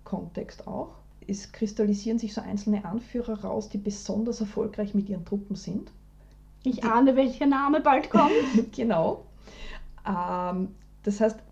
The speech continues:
Speaker 1: erfolgreich bedeutet, dass er sehr schlagkräftig das Römische Reich angreifen kann in verschiedenen Feldzügen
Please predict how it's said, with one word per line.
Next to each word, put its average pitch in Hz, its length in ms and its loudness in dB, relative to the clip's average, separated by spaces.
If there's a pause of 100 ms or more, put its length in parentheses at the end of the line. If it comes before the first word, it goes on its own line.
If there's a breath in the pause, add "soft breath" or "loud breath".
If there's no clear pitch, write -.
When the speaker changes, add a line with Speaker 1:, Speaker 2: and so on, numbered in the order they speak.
(140)
Speaker 1:
erfolgreich 208 640 -2
bedeutet, 240 680 -6
dass 214 240 -6
er 196 460 -2 (340 loud breath)
sehr 233 320 -4
schlagkräftig 226 840 -6
das - 220 -8
Römische 214 400 0
Reich - 300 -12
angreifen 202 540 -4
kann 233 260 -6 (120)
in 233 120 -4
verschiedenen 208 680 -2
Feldzügen 208 600 -6